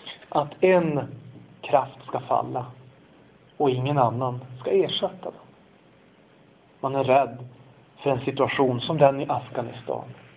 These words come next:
Med ständig otrygghet,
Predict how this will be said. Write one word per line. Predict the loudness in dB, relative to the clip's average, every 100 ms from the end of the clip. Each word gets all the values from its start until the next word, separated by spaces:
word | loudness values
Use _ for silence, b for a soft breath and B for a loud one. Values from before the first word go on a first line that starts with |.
| -20 -20 -20 -20 _ _ _ _ _ -14
Med | 0
ständig | 0 0 -2
otrygghet, | -2 -2 -4 -6 -4 -6 -8 -16